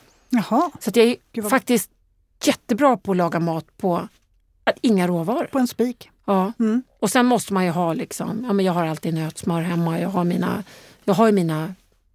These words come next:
Speaker 2: liksom basvaror.
Speaker 1: Mm.
Speaker 2: Kikärtor, linser, eh, lite gryn och lite frön och, eh, så.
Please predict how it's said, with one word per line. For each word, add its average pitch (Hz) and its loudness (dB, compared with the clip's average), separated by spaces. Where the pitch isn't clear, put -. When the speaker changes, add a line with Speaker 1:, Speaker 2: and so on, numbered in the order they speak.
Speaker 2:
liksom 185 -6
basvaror. 180 0
Speaker 1:
Mm. 202 4
Speaker 2:
Kikärtor, 175 0
linser, 165 -2
eh, 240 -8
lite 190 -2
gryn 170 0
och 190 -2
lite - -6
frön - -4
och, - -12
eh, - -8
så. - -14